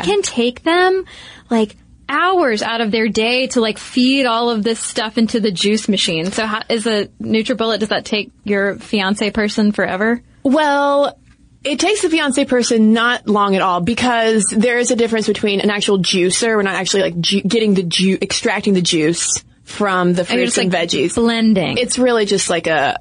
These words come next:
Speaker 1: Kale smoothie.
Speaker 2: a kale smoothie, yeah.
Speaker 1: Okay.
Speaker 2: And he loves it. And because we're in love, he makes one large
Speaker 1: <laughs>
Speaker 2: enough for the both of us. I make the coffee.
Speaker 1: That's the worst best thing I've ever heard.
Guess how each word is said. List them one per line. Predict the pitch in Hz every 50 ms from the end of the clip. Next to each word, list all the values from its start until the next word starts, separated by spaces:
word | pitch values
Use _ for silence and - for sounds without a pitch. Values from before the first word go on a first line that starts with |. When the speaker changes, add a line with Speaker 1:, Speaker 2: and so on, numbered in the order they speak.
| - -
Speaker 1:
Kale | - - 254 240 240
smoothie. | - - 233 185 160 - 156 160 196 -
Speaker 2:
a | 208
kale | 202 - - 196 185 180
smoothie, | - - 202 180 170 - - - 226 -
yeah. | - 202 180 - - 214 214 - _ -
Speaker 1:
Okay. | 285 311 - 208
Speaker 2:
And | 165 214 196 190
he | 185 190
loves | 208 247 294 339 392 427 370 233 196
it. | 180 170 160 185 - - - - _ _ - - -
And | 226 220 214 220 214
because | 202 226 214 - 226 226 220 220 214 202 -
we're | 233 285 294
in | 254 233 220 180 165
love, | 165 156 156 160 175 175
he | 294 - - 220 226
makes | 226 233 240 240 -
one | 247 240 226 220
large | 208 214 220 240 240 262
Speaker 1:
<laughs> |
Speaker 2:
enough | 285 254 220 202 202 233 220 - 320 - - -
for | 339 214 208
the | 196 175
both | 170 175 151 160 170 175
of | - -
us. | - - - 214 208 - - - - - - - - - - - - - - _ _ - - - -
I | - 220
make | 220 214 196 -
the | 208 175
coffee. | - 185 160 160 170 - - 226 247 269
Speaker 1:
That's | 269 285 330 339 -
the | 427 403 302
worst | 254 262 269 277 - - 226
best | 240 226 220 233 - -
thing | - 240 226 214 214
I've | 202 185
ever | 190 175 180 202
heard. | 190 170 165 - - 196 202